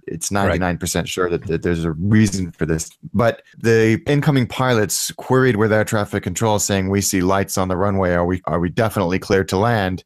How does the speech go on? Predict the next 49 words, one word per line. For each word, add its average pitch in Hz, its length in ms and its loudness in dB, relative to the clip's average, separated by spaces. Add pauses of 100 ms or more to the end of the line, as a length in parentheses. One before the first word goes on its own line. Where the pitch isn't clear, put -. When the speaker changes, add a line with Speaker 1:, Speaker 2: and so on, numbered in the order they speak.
Speaker 1:
The 107 120 2
air 113 100 2
traffic 110 320 -2
controller, 110 560 2
and 104 120 0
I'm 127 120 2
paraphrasing 104 640 2
the 95 80 -2
events 90 300 -2
here, 82 140 -2
but 82 200 -4
essentially 95 380 -2
the 90 120 0 (160)
air 98 140 2
traffic 95 320 -4
controller 95 400 -2
said, 90 320 0
"There's 123 180 0
no 165 120 4
one 131 140 4
on 117 140 0
two, 110 220 0
on 104 160 0
two 107 180 -2
five 101 240 0
right. 92 300 0 (240)
You're 104 100 0
cleared 113 220 0
to 98 80 0
land 95 280 0
on 90 120 -2
two 90 160 -4
five 82 240 -2
right." 85 340 -2
What 90 320 -2
they 139 200 2
had 131 120 2
lined 110 300 0
up 107 260 0
with 90 260 0
was 90 220 0
the 113 80 0
Speaker 2:
Uh, 113 40 2
two, - 60 -6
Speaker 1:
taxiway 98 760 0
to 110 140 -2
the 92 100 0
Speaker 2:
two, 160 160 4
Speaker 1:
right 117 280 2